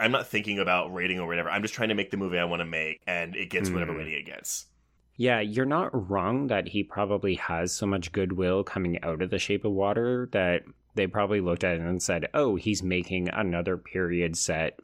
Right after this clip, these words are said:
Speaker 2: film.
Speaker 1: <laughs>
Speaker 2: I see Oscars and Golden Globes and all the other awards coming our way."
Speaker 1: I mean,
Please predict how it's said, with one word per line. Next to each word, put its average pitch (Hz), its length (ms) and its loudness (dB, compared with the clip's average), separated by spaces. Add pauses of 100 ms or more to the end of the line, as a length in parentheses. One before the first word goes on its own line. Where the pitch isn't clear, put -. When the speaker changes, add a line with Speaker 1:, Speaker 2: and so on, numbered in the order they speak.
Speaker 2:
film. 85 460 0 (280)
Speaker 1:
<laughs> 175 380 0
Speaker 2:
I 170 220 2
see 90 280 0
Oscars 85 560 -2
and 87 160 -2
Golden 82 300 0
Globes 80 460 -4
and 80 100 -6
all 73 140 -4
the 73 160 -2
other 73 240 -2
awards 50 560 -2
coming 85 260 -2
our 80 140 -2
way." - 240 -4 (420)
Speaker 1:
I 127 60 -4
mean, 139 140 0